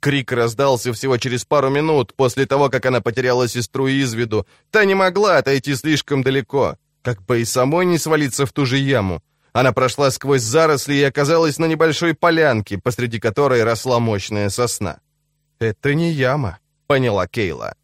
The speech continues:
Было их трое, одетых странно, в капюшонах, что отбрасывали глубокие тени на лица.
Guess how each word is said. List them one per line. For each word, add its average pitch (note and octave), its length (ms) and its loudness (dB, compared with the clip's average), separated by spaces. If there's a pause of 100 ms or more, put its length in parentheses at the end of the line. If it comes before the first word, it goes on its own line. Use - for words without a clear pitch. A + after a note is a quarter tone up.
(360)
Было D3+ 220 2
их C#3+ 260 0
трое, C3 480 2
одетых A2+ 540 0
странно, G2+ 680 -2 (120)
в - 80 -20
капюшонах, E3 680 0
что C#3 220 0
отбрасывали B2 640 0
глубокие A#2+ 600 -2
тени B2+ 340 0
на F#2+ 140 -2
лица. F2+ 480 -6